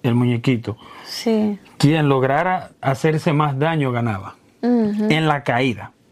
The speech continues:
Speaker 2: Sí.
Speaker 1: Quien se rompiera más huesos.
Speaker 2: Ya no.
Speaker 1: Yo me encontré eso al final.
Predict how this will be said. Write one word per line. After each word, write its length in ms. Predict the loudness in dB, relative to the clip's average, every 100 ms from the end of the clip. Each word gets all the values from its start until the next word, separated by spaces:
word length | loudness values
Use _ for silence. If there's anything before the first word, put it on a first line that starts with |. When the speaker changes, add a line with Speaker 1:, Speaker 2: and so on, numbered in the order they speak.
| _ _
Speaker 2:
Sí. 500 | -10 -6 -4 -4 -8 0
Speaker 1:
Quien 220 | 0 2
se 160 | -2
rompiera 420 | 0 -2 0 0 0
más 220 | 0 0
huesos. 800 | 0 0 0 -6 -14 -16 -20 -20 _ _ _ _ _ _ _ _ -6
Speaker 2:
Ya 260 | -2 0 2
no. 120 | 4
Speaker 1:
Yo 160 | 4
me 160 | 4 2
encontré 520 | 2 2 2 2 2
eso 160 | 2 0
al 120 | -2
final. 800 | -2 0 2 2 0 -6 -12